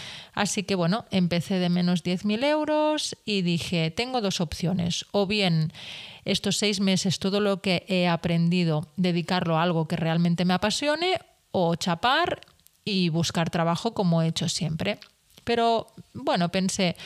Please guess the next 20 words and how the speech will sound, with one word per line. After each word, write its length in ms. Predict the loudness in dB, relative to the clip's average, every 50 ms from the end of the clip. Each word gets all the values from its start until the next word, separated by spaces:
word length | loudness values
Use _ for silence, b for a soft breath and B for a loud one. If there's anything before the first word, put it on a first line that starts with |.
| B B B B B B
"Bueno, 420 | 0 0 2 2 2 0 -2 -2
pues, 480 | -2 -2 0 0 -2 -4 -6 -6 -8 -10 -16 -20 _ _ _ _ -4
mm, 640 | -2 0 0 2 2 2 2 2 2 2 2 2 2
por 200 | 0 0 0 2
intentarlo 560 | 2 2 2 2 2 2 0 0 0 0 0
no 120 | 0 0
perdemos 440 | 0 0 0 0 0 0 0 0 0
nada". 320 | -2 -2 -2 -2 -4 -6 -4 -2
Así 320 | -2 -2 0 -2 -2 -2
que, 240 | -2 -2 -2 -2 -2 -4 -10 -18 _ _ _ _ _ -20 _ _ _ _ -20 _ _ _ -14 -14 -14 -12 _ 0
eh, 800 | 2 4 4 4 4 4 4 2 2 2 0 0 -2 -4 -6 -8 -12 _ -6
pensé: 540 | -2 0 0 0 0 0 -2 -2 0 0 -2
"¿Y 100 | -2 -4
qué 140 | -4 -4 -4
podría 320 | -4 -4 -4 -2 -2 -2
hacer? 460 | -2 -2 -2 -2 -2 0 0 0 -2 -2
¿Y 80 | -2
qué 120 | -2 -2 -2
me 80 | -2
gustaría?". 680 | -2 -2 -2 -2 -2 -2 0 0 0 0 0 -2 -2